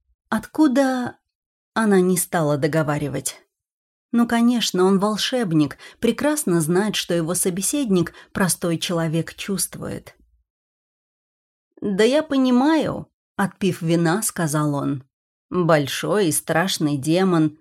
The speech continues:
но мы вполне можем дружить, это не опасно». «Речь о дружбе?»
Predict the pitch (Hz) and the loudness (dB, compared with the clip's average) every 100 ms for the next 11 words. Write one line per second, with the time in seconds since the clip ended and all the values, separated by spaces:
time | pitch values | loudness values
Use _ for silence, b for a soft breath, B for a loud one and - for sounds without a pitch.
0 | - 185 190 185 185 175 165 160 175 269 | -6 2 4 4 2 2 2 4 4 4
1 | 254 196 220 208 214 208 160 135 - 160 | 2 0 -2 0 0 -2 -4 -8 -4 -4
2 | 156 208 247 180 143 - 135 - 143 - | -2 0 0 0 -4 -8 -6 -6 -6 -8
3 | - _ _ _ _ _ _ _ _ _ | -12 _ _ _ _ _ _ _ _ _
4 | _ _ - 202 180 175 - 185 175 233 | _ _ -2 2 2 2 -2 -4 0 0
5 | 302 269 208 165 151 | 0 -2 -2 -2 -8